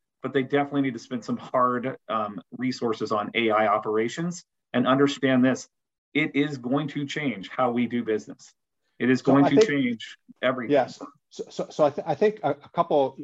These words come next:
Speaker 2: key points. One, just having spent my last couple of years, uh, before I retired, uh, in, in the nuclear part of the business,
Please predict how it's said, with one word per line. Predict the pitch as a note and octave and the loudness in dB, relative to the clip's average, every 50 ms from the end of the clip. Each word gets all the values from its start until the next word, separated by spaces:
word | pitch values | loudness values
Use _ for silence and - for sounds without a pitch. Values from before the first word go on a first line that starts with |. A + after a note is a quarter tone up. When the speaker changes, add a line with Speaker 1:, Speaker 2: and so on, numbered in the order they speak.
| C#3 - - | -18 -8 -4
Speaker 2:
key | D3 C#3+ | -4 -4
points. | C#3+ - D3 C3 A#2 A2 - - | -4 -4 -6 -6 -6 -6 -8 -6
One, | B2 C3+ B2+ A#2 | -4 -4 -4 -4
just | A2+ D3+ D3 - - | -2 -4 -4 -2 0
having | C#3 C3+ C3 C3 A#2 | -2 0 0 -2 -6
spent | A#2 - - - C3 C3 - | -6 -12 -8 -8 -8 -6 -6
my | A2 A2+ | -6 -4
last | A2+ A#2 B2 B2+ B2 - - | 0 2 2 2 0 -2 -6
couple | C#3 B2+ - A#2+ | -8 -6 -6 -6
of | A2+ A2 | -6 -4
years, | A2 A2+ A2+ A2+ A2+ G#2+ - - - - | -4 -2 -2 -2 -2 -4 -8 -12 -12 -8
uh, | G#2+ G2+ G2+ G2+ | -4 -4 -2 -4
before | F2+ G2+ F#2+ - - A#2+ A2+ | -4 -8 -10 -4 -2 0 0
I | A2 | 0
retired, | G2+ G2+ G2 - A2+ G#2+ G#2+ G#2 G2+ G2 F#2+ - _ _ _ _ _ _ _ | 0 -2 -4 -2 -2 -2 0 -2 -2 -4 -6 -10 _ _ _ _ _ _ _
uh, | A2+ A2 G2+ G2 - | -8 -8 -6 -6 -6
in, | - A#2 A2+ G#2+ G#2+ A2 - _ | -8 -6 -6 -6 -8 -8 -10 _
in | B2 A2+ G#2+ G2+ | -8 -8 -6 -6
the | G#2+ | -2
nuclear | A2 C3 E3+ E3+ - C3 A2+ G#2 | 2 2 2 2 2 0 -2 -2
part | - - A2+ A2 G#2+ | 0 0 -2 -2 -2
of | G2 | -4
the | F#2+ | -4
business, | - B2 A#2 G2 F#2+ F#2+ F#2+ F#2 - - - _ | -6 -6 -6 -6 -8 -12 -14 -16 -20 -20 -20 _